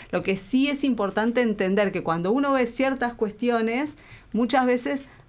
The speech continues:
puede preguntarse, "¿Y esto no será porque, ¿no?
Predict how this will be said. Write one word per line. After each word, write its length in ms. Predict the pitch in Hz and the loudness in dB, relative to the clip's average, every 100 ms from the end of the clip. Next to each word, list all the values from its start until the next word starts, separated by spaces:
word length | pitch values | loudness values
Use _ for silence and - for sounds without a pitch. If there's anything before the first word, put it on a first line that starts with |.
| - | -4
puede 580 | 262 294 269 226 247 - - | 0 2 4 4 2 -4 -2
preguntarse, 720 | 202 196 190 185 175 175 - 247 | 0 2 0 0 0 -2 -8 -4
"¿Y 80 | 320 | -6
esto 220 | 320 320 | -4 -2
no 120 | 262 | -2
será 420 | 240 202 196 202 196 - | -2 -2 0 0 -4 -2
porque, 680 | 240 254 233 220 175 160 - - - - - - | 2 2 0 -2 -2 -4 -8 -20 -20 -20 -20 -8
¿no? 320 | 185 202 233 | -2 0 -2